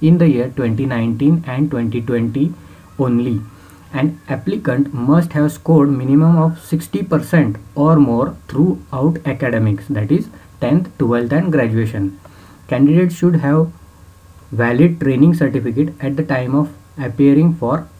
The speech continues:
online assessment. As we cater to global clients that may operate on twenty-four seven basis, associates may require to work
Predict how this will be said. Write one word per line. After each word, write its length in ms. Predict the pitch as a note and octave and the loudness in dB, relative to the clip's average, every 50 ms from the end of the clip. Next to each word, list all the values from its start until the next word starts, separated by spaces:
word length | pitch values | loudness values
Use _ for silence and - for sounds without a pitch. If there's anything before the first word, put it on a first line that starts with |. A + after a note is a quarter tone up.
| - - - - - - - - - - | -20 -20 -20 -20 -20 -20 -20 -16 -8 -6
online 500 | C#3 C3+ C3+ B2+ B2+ B2+ C3+ E3 E3 - | -4 -4 -2 -2 -2 0 0 0 0 0
assessment. 540 | D3 - C#3 C3 A2+ - A#2 A2 G2+ G2 - - - - - - - - - - - - | -2 -2 -2 -4 -4 -2 -2 -2 -2 -4 -6 -10 -20 -20 -20 -20 -20 -20 -20 -16 -8 -2
As 280 | C#3+ D#3 F3+ E3+ D#3+ | 0 2 2 2 2
we 160 | D#3+ D#3+ D#3 | 2 2 2
cater 400 | D3+ - C#3+ C3+ C3+ C3+ E3 F3 | 2 2 0 2 4 4 4 4
to 140 | E3 E3 E3 | 4 2 0
global 560 | C3+ A2 A2+ A2 A#2 A#2 A2 B2 C#3 D#3+ E3 E3 - - | 0 0 0 0 2 2 2 2 2 2 0 -2 -6 -6
clients 460 | - B2 A2+ G#2+ G#2+ A2+ A2+ E3 E3 - - - - - - - - - | -4 -2 0 0 0 0 0 -2 -2 -6 -12 -20 -20 -20 -20 -12 -6 -4
that 300 | C3+ A#2 A#2+ A#2+ A#2 - | -2 -2 -2 -2 -2 -2
may 320 | B2 B2 C#3+ D#3+ E3+ E3 - | 0 4 4 4 4 4 0
operate 420 | - B2+ A#2 A2+ B2 B2 C3 C3+ - - | -4 -6 -4 -4 -4 -4 -4 -6 -8 -8
on 240 | - B2+ C#3 D#3 E3 | -6 -2 0 0 0
twenty-four 420 | D#3+ C3+ A#2+ A2+ C3+ C3 - D3 D3 | 0 0 -2 0 -2 0 0 0 0
seven 320 | D3 - B2+ G#2+ A#2 B2+ C3+ | 0 0 -2 -2 -2 -2 0
basis, 400 | C3+ A#2+ A2 - - A2+ G#2+ - - - - - - - - | -2 -2 -2 -2 -4 -6 -6 -8 -10 -20 -20 -20 -20 -16 -12
associates 600 | B2+ B2 - D#3 D3+ D3 - D#3+ D#3+ E3 D#3+ - | -10 -6 -2 0 0 0 2 2 2 2 2 2
may 360 | D3 C#3+ D3 E3 F3+ F#3+ - - | 2 4 4 4 2 0 -2 -6
require 800 | - A2+ A#2+ A#2 - - B2 A#2+ B2 B2 A#2+ B2 C3 D3 D#3+ E3 - - - - | -8 -8 -8 -8 -6 -4 -4 -2 -2 -2 -2 -2 -2 -2 -2 -4 -8 -16 -8 -2
to 60 | - | 0
work 560 | F3 D#3+ C3+ G#2+ A2+ B2+ E3+ F#3 E3+ - - | 0 2 2 0 0 2 2 2 0 -2 -6